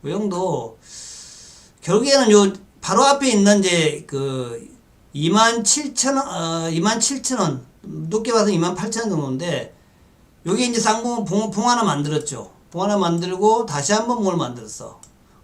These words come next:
여기를 돌파하면서 급등할 거란 말이에요. 그러니까 결과적으로 이제 이만 팔천 원을 돌파할 때가, 어, 배팅하는 타이밍이야. 근데 고용의 아까 뭐 내용들 보니까 그래요.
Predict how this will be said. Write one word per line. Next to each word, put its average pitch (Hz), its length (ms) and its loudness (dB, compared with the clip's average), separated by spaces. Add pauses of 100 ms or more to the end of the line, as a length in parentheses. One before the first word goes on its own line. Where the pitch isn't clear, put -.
여기를 214 300 2
돌파하면서 196 640 -2
급등할 160 300 -4
거란 123 200 -10
말이에요. 117 260 -12
그러니까 180 260 0 (380)
결과적으로 247 600 4
이제 226 100 2
이만 208 320 4
팔천 - 320 -2
원을 247 160 0
돌파할 185 480 0
때가, 214 520 2 (640)
어, 143 540 -4
배팅하는 196 440 0
타이밍이야. 147 560 -4 (520)
근데 175 540 -2 (460)
고용의 202 520 2
아까 185 420 2
뭐 170 200 0
내용들 180 400 0
보니까 147 680 -2
그래요. 135 600 -6